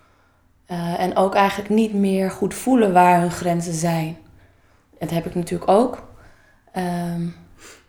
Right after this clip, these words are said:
in meer of mindere mate, maar, ehm,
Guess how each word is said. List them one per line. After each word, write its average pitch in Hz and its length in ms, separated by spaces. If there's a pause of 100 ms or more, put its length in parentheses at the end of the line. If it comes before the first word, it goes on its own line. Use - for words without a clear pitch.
(680)
in 180 200
meer 185 200
of 180 140
mindere 185 320
mate, 185 420
maar, 180 480
ehm, 175 380